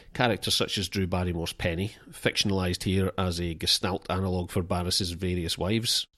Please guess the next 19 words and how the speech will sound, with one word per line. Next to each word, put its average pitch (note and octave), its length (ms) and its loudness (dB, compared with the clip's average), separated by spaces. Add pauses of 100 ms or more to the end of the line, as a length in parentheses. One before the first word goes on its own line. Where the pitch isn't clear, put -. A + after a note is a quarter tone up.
I - 60 -18
say D#2 140 -2
various C2+ 340 -4
wives, D#2 240 -2
two G2 220 0
wives, D2+ 340 -2 (460)
are G#2+ 80 2
problematic G#2 720 2
in G2+ 100 0
that G#2 140 0
they G2 80 0
somewhat G2+ 400 2
undermine G2+ 500 2
the F2+ 80 -2
juxtaposition F2+ 800 -2
of E2 100 -6
fact - 340 -2
versus E2 360 0
fiction, - 400 0